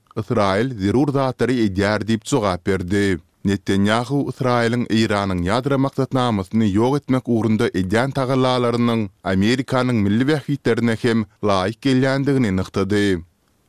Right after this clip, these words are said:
On altynjy iýunda Russiýa Ukrainanyň ýaragly güýçleriniň ýene bir müň iki ýüz kırk bäş harby gullukçysynyň jesedini Ukrain tarapyna berdi. Bu barada Ukrainanyň harby ýetirleri boýunça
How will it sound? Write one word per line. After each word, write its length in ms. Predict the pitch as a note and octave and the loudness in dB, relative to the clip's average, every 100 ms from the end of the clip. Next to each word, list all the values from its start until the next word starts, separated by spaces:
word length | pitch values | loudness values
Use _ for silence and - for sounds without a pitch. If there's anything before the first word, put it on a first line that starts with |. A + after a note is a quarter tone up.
| _ | _
On 160 | - G2+ | -2 0
altynjy 460 | G2+ F#2+ G#2 G2+ - | 0 0 -2 0 0
iýunda 520 | C3+ C3+ C3+ B2 C3 B2 G#2 | 2 2 2 2 0 -2 0
Russiýa 400 | A2 - A#2+ A2 | 0 0 0 0
Ukrainanyň 600 | - G#2 G2+ A#2+ C3 B2 A2+ | -2 0 2 2 2 0 0
ýaragly 320 | G2+ F#2 G2+ C3+ | 0 0 -2 -2
güýçleriniň 560 | C3 B2 A2+ A2 A#2 G#2+ - _ - | -4 0 0 2 0 -2 -6 _ -2
ýene 260 | G2+ A#2+ A#2 F#2+ | 0 2 0 0
bir 100 | G#2+ | 0
müň 280 | A#2 B2 A2+ - - | 0 0 -4 -8 -16
iki 200 | - B2+ | -2 -2
ýüz 120 | G2 - | -2 -8
kırk 180 | A2 - | -8 0
bäş 220 | A#2 C3+ - | 0 0 -4
harby 220 | G2+ A2+ C3 | -4 -4 -2
gullukçysynyň 600 | D3 C#3 - B2 B2 A#2+ A2 | 0 0 -2 -2 0 0 0
jesedini 640 | A#2+ A#2 G#2 G#2+ A2 G2 - - | 0 0 0 2 2 0 -4 -12
Ukrain 480 | - G#2+ F#2+ A2+ | -4 0 2 0
tarapyna 520 | A#2 C#3 C#3 C#3 A2 F#2 | -2 -2 -2 0 0 0
berdi. 540 | F#2+ F2+ G2+ G2+ F2+ - _ _ | -2 0 0 0 -2 -6 _ _
Bu 160 | G2 G2+ | 0 2
barada 380 | A2+ A#2+ A#2+ C3 | 0 -2 -2 -4
Ukrainanyň 760 | - A2+ A#2 A#2+ A2+ A2+ A2+ | -2 0 2 2 0 -2 -4
harby 340 | - F#2+ F#2+ C#3 | -4 -4 0 -2
ýetirleri 460 | D3 D3 B2 B2+ B2 | 0 0 0 0 0
boýunça 400 | A#2+ A#2+ - A#2+ | 0 0 0 -2